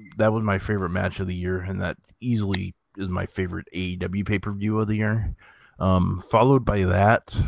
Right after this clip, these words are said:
um, I don't remember if it was day one or day two, but, um, Okada versus, uh, Ibushi at, uh, Wrestle Kingdom,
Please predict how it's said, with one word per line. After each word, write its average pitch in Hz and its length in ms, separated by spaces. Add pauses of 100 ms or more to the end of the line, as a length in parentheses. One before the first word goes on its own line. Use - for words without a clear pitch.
(160)
um, 90 720 (1400)
I - 80
don't 110 340
remember 127 360
if - 100
it 107 60
was 92 220 (100)
day 98 200
one 107 280
or 98 80
day 98 180
two, 107 340
but, 101 260 (120)
um, 92 520 (420)
Okada 98 400
versus, 98 380 (120)
uh, 90 220
Ibushi 107 720
at, 95 180 (400)
uh, 90 260
Wrestle 107 280
Kingdom, 120 540